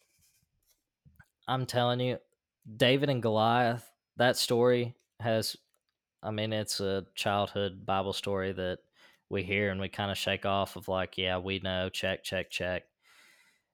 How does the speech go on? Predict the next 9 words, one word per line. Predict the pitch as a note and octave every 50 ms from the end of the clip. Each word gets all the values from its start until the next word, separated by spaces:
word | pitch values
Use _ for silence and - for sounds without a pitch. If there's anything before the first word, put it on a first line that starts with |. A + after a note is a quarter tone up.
| _ _ _ - _ -
David, | - G#2+ G2+ G2+ G2+ F#2+ G2+ F#2 F2 F#2+
the | G2 F#2+ F#2+
improbable | G2 G2 F#2+ - - G#2+ G#2 G2+ G2 G2 F#2 F#2 G2 F2+ F2+ F#2 F2 - _ _ _ _ _ _ _ _ _ _ _ _ _ _ _ _ _ _ -
shepherd | - - B2 A2+ G#2+ - G2 F#2+ F2+ G2
boy, | G2+ G2 F#2+ F#2+ F#2+
killed | - - - G#2+ G#2 G#2 G2+ G2 F#2+ F2 E2+ _ _ _ _ _ _ _ _ _ _ _ _ _ _ _ _ _ _ -
Goliath, | - G#2 G2 G2+ G#2 G#2+ G2+ G2 G2 F#2+ - - C#3
a | -
soldier, | - - A#2 G#2 G#2 G#2 F#2+ - -